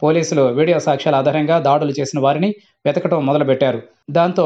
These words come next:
పార్టీలో కీలక నేతలు, దాడులకు సూత్రధారులు పరారైపోయారు. చిత్తూరు ఎస్పీ రిషాంత్ రెడ్డి సమాచారం ప్రకారం ఉద్రిక్తతలకు పొంగనూరు ఇన్ఛార్జ్ చల్లా రామచంద్రారెడ్డి అలియాస్ చల్లా బాబు,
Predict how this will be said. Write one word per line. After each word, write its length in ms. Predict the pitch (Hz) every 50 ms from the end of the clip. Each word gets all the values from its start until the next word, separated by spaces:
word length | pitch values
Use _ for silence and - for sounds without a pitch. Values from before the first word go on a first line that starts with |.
| 151 127
పార్టీలో 520 | - 156 156 170 - 175 165 151 147 131
కీలక 300 | - - 147 151 151 156
నేతలు, 480 | 156 156 151 151 151 180 180 196 202 196
దాడులకు 720 | 131 135 139 156 160 160 131 123 - 147 143 139 127 120
సూత్రధారులు 720 | - - 165 170 170 160 151 139 139 139 160 190 220 240
పరారైపోయారు. 720 | 226 - 147 143 151 156 151 139 131 - 135 135 135 127 120
చిత్తూరు 560 | - - _ _ - 185 185 190 226 220 202
ఎస్పీ 400 | 180 175 160 160 - - 185 160
రిషాంత్ 380 | - 156 156 - 196 190 185 190
రెడ్డి 180 | 170 156 160
సమాచారం 440 | 156 - 156 160 151 - 165 156 151
ప్రకారం 440 | 151 151 143 - 156 151 147 131 110 - _ _ _ _ _ -
ఉద్రిక్తతలకు 760 | 135 139 165 190 185 - 170 156 165 151 151 151 208 214
పొంగనూరు 540 | 196 - 156 156 170 170 160 156 156 143 135 -
ఇన్ఛార్జ్ 480 | 156 151 151 151 - 160 147 127 113 123
చల్లా 440 | 117 - - - 160 151 147 147 139
రామచంద్రారెడ్డి 880 | 143 147 156 151 151 170 156 151 151 151 147 143 147 175 165 143 - - _ _ _ -
అలియాస్ 500 | - 156 185 185 170 - - - - -
చల్లా 220 | 160 156 160 160 147
బాబు, 300 | 131 143 143 139 139